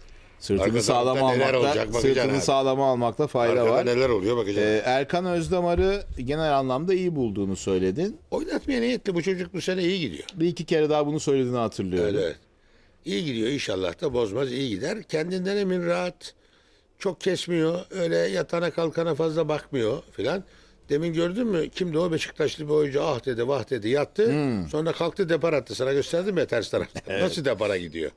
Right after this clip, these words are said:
Speaker 1: "Allah Allah ne oluyor ya?" falan. Biz hatta "Ciddi mi durumu?" dedik.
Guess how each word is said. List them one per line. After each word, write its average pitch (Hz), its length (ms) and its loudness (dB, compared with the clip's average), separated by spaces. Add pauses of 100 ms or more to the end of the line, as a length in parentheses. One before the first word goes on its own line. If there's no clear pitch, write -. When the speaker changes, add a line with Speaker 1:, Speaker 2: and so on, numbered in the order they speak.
Speaker 1:
"Allah 175 240 4
Allah 202 160 2
ne 175 100 2
oluyor 220 360 4
ya?" 208 200 4
falan. 175 360 0
Biz 117 100 -2
hatta 190 420 2
"Ciddi 123 360 -2
mi 226 140 0
durumu?" 165 280 2
dedik. 180 300 0